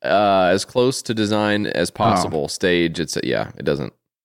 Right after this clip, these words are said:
Speaker 1: doesn't, uh, actually, actually exist. Top reward, three hundred and seventy-five thousand dollars, includes lifetime V I P access, reserve table, free cover charge for life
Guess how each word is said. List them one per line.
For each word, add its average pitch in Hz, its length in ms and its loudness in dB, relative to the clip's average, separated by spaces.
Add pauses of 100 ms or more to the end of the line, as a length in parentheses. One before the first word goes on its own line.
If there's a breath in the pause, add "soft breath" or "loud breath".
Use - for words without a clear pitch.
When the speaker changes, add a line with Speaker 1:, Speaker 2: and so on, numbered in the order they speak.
(1300 soft breath)
Speaker 1:
doesn't, 76 380 -2
uh, 71 340 2
actually, 69 640 -4 (840 loud breath)
actually 71 460 -2
exist. 71 560 -2
Top 143 300 -2
reward, 101 480 0 (500)
three 131 180 2
hundred 143 260 0
and 104 100 -4
seventy-five 104 640 0
thousand 87 320 0
dollars, 78 400 0
includes 87 380 -2
lifetime 101 580 0
V 90 160 0
I 87 80 2
P 87 180 -2
access, 82 500 -2
reserve 92 380 0
table, 90 320 0
free 104 220 -2
cover 92 280 0
charge 87 300 -2
for - 160 -6
life 73 380 -2